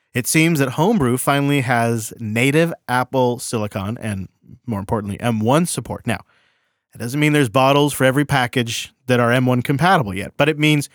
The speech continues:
Homebrew itself is M one ready. And that feels like a milestone on the M one platform for developers. Do you agree?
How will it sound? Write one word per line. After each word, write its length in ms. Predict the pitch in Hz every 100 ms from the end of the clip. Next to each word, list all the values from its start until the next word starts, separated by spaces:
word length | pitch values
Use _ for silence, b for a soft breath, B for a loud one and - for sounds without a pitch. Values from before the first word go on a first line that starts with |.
| b b b
Homebrew 720 | - 160 202 240 226 190 196 175
itself 880 | 160 - 220 196 117 156 - - _ _ _ _ _ _
is 200 | 147 139
M 260 | - 147 147
one 260 | 139 127
ready. 300 | 117 92 - - _ _ _ _
And 220 | 120 143
that 260 | 208 277 262 - _
feels 340 | 156 151 139
like 160 | 135 117
a 60 | 113
milestone 720 | 120 123 120 127 110 107 107
on 140 | 120
the 80 | 110
M 100 | 110
one 180 | 139 226
platform 500 | 143 110 - 110 101
for 120 | -
developers. 500 | 101 123 101 - 95
Do 120 | -
you 40 | 107
agree? 240 | 107 156